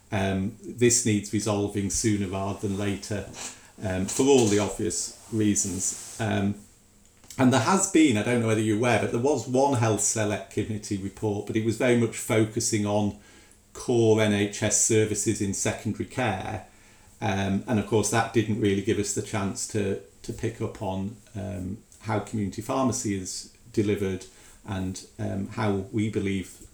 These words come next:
the sector was, has often been overlooked, and we've had to fight quite hard to be recognised. Um, so this, this, this select committee inquiry will give us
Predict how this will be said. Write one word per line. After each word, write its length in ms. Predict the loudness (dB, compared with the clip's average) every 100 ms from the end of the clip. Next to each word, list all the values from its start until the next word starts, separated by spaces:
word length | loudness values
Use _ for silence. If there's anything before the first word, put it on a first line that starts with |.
| -12
the 60 | -8
sector 380 | -4 -6 -6 -4
was, 320 | -4 -6 -6
has 140 | -4 -2
often 300 | -4 -4 -2
been 200 | 0 0
overlooked, 540 | -2 0 0 -2 -4
and 80 | -6
we've 100 | -4
had 160 | -8 -8
to 60 |
fight 320 | -8 -6 -6
quite 260 | -6 -6 -6
hard 420 | -4 -4 -4 -6
to 100 | -8
be 280 | -6 -6 -8 -16 -20 -20 -20 -20 -16 -2
recognised. 1120 | -2 -2 -4 -8 -8 -8 -8 -8 -8 -10 -14 -12
Um, 460 | -6 -4 -4 -4 -4
so 180 | -2 2
this, 360 | 4 4 2 0
this, 240 | -2 0
this 240 | 2 2 2
select 540 | 0 0 -2 -10 -12
committee 420 | -2 -2 0 0
inquiry 480 | 0 -2 -2 0 0
will 160 | 0 0
give 220 | 0 -2
us 240 | -6 -8